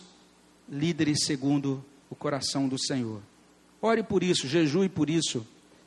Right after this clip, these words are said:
E se você quiser fazer isso mais de uma vez, que seja de acordo com a sua consciência.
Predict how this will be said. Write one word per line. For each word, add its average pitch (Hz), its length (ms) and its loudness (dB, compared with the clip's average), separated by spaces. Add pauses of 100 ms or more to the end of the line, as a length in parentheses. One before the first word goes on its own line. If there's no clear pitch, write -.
E 160 240 2
se - 60 -4
você 175 180 -4
quiser 175 180 -2
fazer 160 320 2
isso 160 220 0
mais 156 240 2
de 147 60 -2
uma 143 140 4
vez, 151 300 2
que - 80 -8
seja 233 280 -4
de 208 80 0
acordo 202 280 2
com 208 60 2
a 175 40 2
sua 185 180 0
consciência. 175 720 0